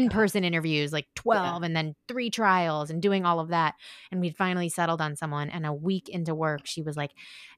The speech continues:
Speaker 2: "Actually, I'm gonna go back to my old family. Like, I thought I could do this commute. I can't." And I was like, "I'm now back at work." <laughs> Like, I
Speaker 1: Wow.
Speaker 2: w-, now I have to, like, but you know what? Like, I found someone within a week who was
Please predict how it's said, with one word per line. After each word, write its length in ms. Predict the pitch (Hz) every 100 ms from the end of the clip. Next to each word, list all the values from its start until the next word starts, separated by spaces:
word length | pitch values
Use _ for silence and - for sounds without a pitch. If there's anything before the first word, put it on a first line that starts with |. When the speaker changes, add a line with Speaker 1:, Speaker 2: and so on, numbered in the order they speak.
| -
Speaker 2:
"Actually, 720 | 190 180 - 185 180 170 165
I'm 260 | 170 165 165
gonna 160 | 165 156
go 120 | 160
back 220 | 151 151
to 100 | -
my 140 | 151 160
old 260 | 151 156
family. 520 | - 147 147 147 147
Like, 140 | 143 143
I 80 | 143
thought 200 | 160 147
I 60 |
could 140 | 143 143
do 100 | 143
this 140 | 139
commute. 320 | - 143 139
I 100 | -
can't." 360 | - - - -
And 100 | 185
I 80 | 156 175
was 120 | 170
like, 200 | 170 - - - - -
"I'm 180 | 208 311
now 160 | 359 320
back 420 | 156 151 147 170
at 140 | 151
work." 340 | - 71 - - -
<laughs> 20 | 240 202 - - 311 339
Like, 140 | 330 311
I 140 | -
Speaker 1:
Wow. 100 | 269
Speaker 2:
w-, 220 | 277 - - 311
now 300 | 240 269 285
I 60 | 277
have 220 | 262 254
to, 80 | 240
like, 300 | 226 190 - - - - -
but 120 | 247
you 100 | 269
know 100 | 262
what? 300 | 240 311 -
Like, 120 | 180 - - 226
I 80 |
found 340 | 226 220 233 233
someone 420 | 247 240 240 240 - _
within 280 | 185 175 208
a 60 | 240
week 280 | 233 233 _ -
who 100 | 233
was 280 | 208 226